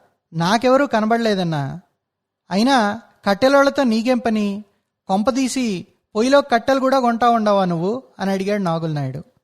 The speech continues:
"మా తోటలో ఎండిపోయిన మామిడి చెట్లు ఇంకా రెండు మూడేళ్ల దాకా అయిపోవు.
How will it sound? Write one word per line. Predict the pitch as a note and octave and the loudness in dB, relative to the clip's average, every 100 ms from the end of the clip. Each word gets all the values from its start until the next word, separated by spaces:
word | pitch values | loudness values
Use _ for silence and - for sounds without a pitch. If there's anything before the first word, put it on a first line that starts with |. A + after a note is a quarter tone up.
| _ _ _ _ _ _ _ _ _ _ F3 | _ _ _ _ _ _ _ _ _ _ -6
"మా | F3+ A#3+ | 0 0
తోటలో | C#4 D4+ E4 E4 | 4 2 2 0
ఎండిపోయిన | D4+ C#4 A#3+ C4 | 0 -2 0 0
మామిడి | A#3 G3 A3 A3+ B3 | 0 0 0 -2 -4
చెట్లు | - A#3 G#3+ F3 F3+ A#3 | -4 -2 -2 -2 -6 -14
ఇంకా | F3 G3 B3 | -8 -2 0
రెండు | A3 G#3 G3+ | 2 0 0
మూడేళ్ల | G3 F#3+ G#3+ | 0 -2 -2
దాకా | G#3 F#3+ G#3+ | -2 -2 -2
అయిపోవు. | F3+ E3+ E3 C#3 | -4 -4 -6 -8